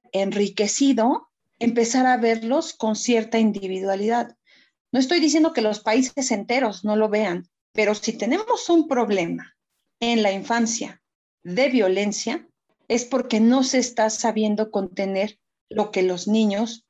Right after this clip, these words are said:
piensan y sienten, porque solo se les ve como niños. Y entonces, no me van a dejar mentir ustedes, a los niños todo se les olvida. ¿Lo han escuchado?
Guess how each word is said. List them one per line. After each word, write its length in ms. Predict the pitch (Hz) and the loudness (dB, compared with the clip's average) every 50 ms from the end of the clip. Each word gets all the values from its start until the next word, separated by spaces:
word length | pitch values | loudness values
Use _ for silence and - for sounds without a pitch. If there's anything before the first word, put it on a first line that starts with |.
| _ - | _ -2
piensan 720 | 233 240 240 233 220 226 - 233 214 220 226 220 - - _ | 0 2 2 2 2 2 0 0 0 0 0 -2 -4 -10 _
y 120 | - 247 | -2 0
sienten, 720 | 233 - - 277 294 302 285 269 254 226 196 180 180 175 - _ _ _ _ _ _ _ _ _ _ _ | 0 2 2 4 4 4 4 4 2 0 -2 -2 -6 -10 -12 _ _ _ _ _ _ _ _ _ _ _
porque 300 | - 240 240 233 247 285 | -2 -2 -2 0 0 -2
solo 260 | 262 - - 262 254 254 | 0 0 0 2 2 2
se 160 | 254 - 226 | 2 2 2
les 160 | 220 208 196 | 0 0 0
ve 220 | 202 208 208 - | -2 -4 -6 -4
como 240 | - 214 214 214 220 | -4 -2 0 2 2
niños. 500 | 226 247 269 262 240 208 - - - _ - | 4 4 6 4 4 2 -2 -6 -12 _ -2
Y 220 | 226 226 226 226 | 0 2 4 4
entonces, 680 | 220 214 220 226 - 262 269 262 262 302 277 294 285 - - - - - - - _ _ _ _ - | 4 2 0 -2 0 2 2 2 2 2 0 0 -2 -6 -16 -20 -20 -20 -20 -20 _ _ _ _ 0
no 180 | 226 247 254 277 | 2 4 6 6
me 100 | 277 285 | 4 4
van 140 | 285 277 285 | 4 4 4
a 60 | 262 | 2
dejar 260 | 247 226 233 247 233 | 2 2 2 2 2
mentir 320 | 247 247 240 254 262 254 | 2 2 2 2 4 2
ustedes, 640 | 254 254 - - 262 254 240 208 190 - - - - _ _ _ _ _ _ _ _ _ _ _ _ _ _ _ _ _ _ _ _ _ _ _ - | 2 2 2 0 2 2 2 0 -4 -8 -14 -18 -20 _ _ _ _ _ _ _ _ _ _ _ _ _ _ _ _ _ _ _ _ _ _ _ -4
a 100 | - - | 0 0
los 160 | 247 247 247 | 2 2 4
niños 380 | 262 294 302 302 330 311 - - | 4 4 6 6 4 4 2 0
todo 300 | - 302 277 277 277 269 | 0 2 2 4 2 2
se 100 | 262 - | 2 0
les 180 | 220 190 - - | -2 -2 -2 -4
olvida. 360 | 202 185 190 190 185 - - _ _ _ _ _ _ - | -4 -4 -4 -4 -6 -8 -14 _ _ _ _ _ _ -6
¿Lo 140 | 226 233 247 | -2 0 2
han 80 | 277 | 2
escuchado? 600 | 302 302 - - 233 - - 269 277 427 - _ | 2 2 0 -2 -2 0 0 -2 -2 -2 -6 _